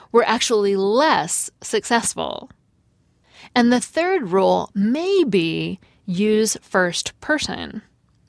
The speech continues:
Again, in the category of books they defined as the adventure genre, self-referential words, such as I, me, and my,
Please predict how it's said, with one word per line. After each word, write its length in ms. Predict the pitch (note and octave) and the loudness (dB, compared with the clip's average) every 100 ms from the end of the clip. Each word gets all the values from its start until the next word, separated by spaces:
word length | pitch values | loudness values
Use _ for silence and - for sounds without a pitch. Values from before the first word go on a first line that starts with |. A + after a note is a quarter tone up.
| _ _ _ _ _ - - C4 | _ _ _ _ _ -20 -4 0
Again, 380 | A#3+ A#3+ G#3 | 4 4 4
in 160 | - G3+ | 2 0
the 60 | G#3 | 0
category 580 | - A#3 A#3+ A3+ G3+ F#3+ | -2 0 0 2 2 2
of 180 | F3 | 0
books 300 | F#3+ F#3 - - | 0 0 -2 0
they 140 | F#3+ | 0
defined 560 | E3+ F3+ F#3 F3+ F3 - | 0 -2 0 0 0 -4
as 160 | F3 | -6
the 160 | - F3+ | -2 -2
adventure 680 | E3 D#3+ G#3 B3 - F3+ E3 | -2 0 2 2 2 0 0
genre, 580 | E3+ E3+ E3+ F3 - G3 _ - - - | -4 -4 -4 -4 -4 -8 _ -20 -20 -10
self-referential 1080 | - - C4 C4+ A3+ A3 G3 F#3+ F3 - F#3 | -2 2 2 2 0 0 0 0 2 2 2
words, 520 | D#3+ A#1 G#1+ - - - | 0 -4 -6 -6 -8 -6
such 200 | - F#3+ | -4 -2
as 120 | F#3 - | -4 -4
I, 540 | F3 F3 F3+ F3 F3+ - _ - | -2 0 0 -2 -4 -10 _ -4
me, 520 | F#3 F3 E3+ E3 E3 | -2 0 -2 -4 -6
and 260 | E3+ E3+ F3 | -8 -6 -4
my, 640 | G3 B3 A#3+ D#3+ D#3 | -2 -2 -2 -2 -4